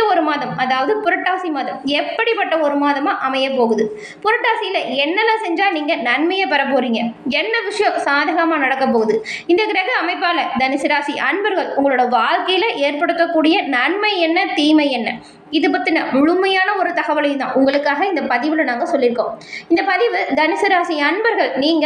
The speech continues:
பயன்பெறும் வகையில இருக்கும், அதனால ஸ்கிப் பண்ணாம முழுமையா பாருங்க. நீங்க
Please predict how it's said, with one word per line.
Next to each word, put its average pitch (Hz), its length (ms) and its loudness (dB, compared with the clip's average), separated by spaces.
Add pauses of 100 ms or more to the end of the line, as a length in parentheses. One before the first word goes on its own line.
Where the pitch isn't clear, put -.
(140)
பயன்பெறும் 277 560 0
வகையில 330 320 2
இருக்கும், 311 320 0 (100)
அதனால 359 380 2
ஸ்கிப் 311 280 -4
பண்ணாம 349 400 2
முழுமையா 247 440 2
பாருங்க. 233 340 0 (440)
நீங்க 415 340 2